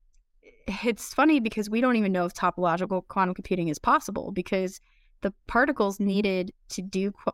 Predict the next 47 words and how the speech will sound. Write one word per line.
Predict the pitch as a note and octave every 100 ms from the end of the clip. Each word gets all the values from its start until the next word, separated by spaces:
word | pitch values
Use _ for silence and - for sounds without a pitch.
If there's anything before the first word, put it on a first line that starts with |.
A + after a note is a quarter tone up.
| -
topological | - G3 F#3+ F#3 F3+ - F#3+
quantum | - F#3 F#3
computing, | G3 - F#3 F3+ F3 F3 - _ _ _
we | A3
don't | G#3+ G3+
know | F#3
if | F3+
they | -
exist. | G#3 - - - - _ -
<laughs> | - - A#3
So | - A#3 G#3
it's, | G3+ G#3+ - - _ _ _ -
it's | A#3 A3
a | G3+
really | G#3+ A3 B3 C4 B3+ A3+ -
out | G#3+ A3 A3+
there | G#3+
approach | G3 A3 G#3+
that | G#3 G3
I | A3
have | B3
a | F#3+
lot | F3+ F3+
of | E3+
respect | F3 B3+ C#4+
for | G3
them, | F#3 F3
actually, | F3+ - F#3+
for | F#3
pursuing, | F#3 F#3+ - C4 A#3+ G#3+
because | G3 G3+ F#3+ - _ _ _ -
we | G3+
need | G3+ A3+ A#3+
to | - F#3 F3 -
understand | F#3+ F3 - F#3+ F#3
that. | F3 E3+
And | G#3
the | G#3
reason | C4+ D#4+ A#3
why | G3+
they're | F#3+
going | F#3+ F#3+ F#3+
down | F3+
that | F3+ E3+
path | - G3 F#3
is | F#3
because | G3+ - G3 F#3 F3+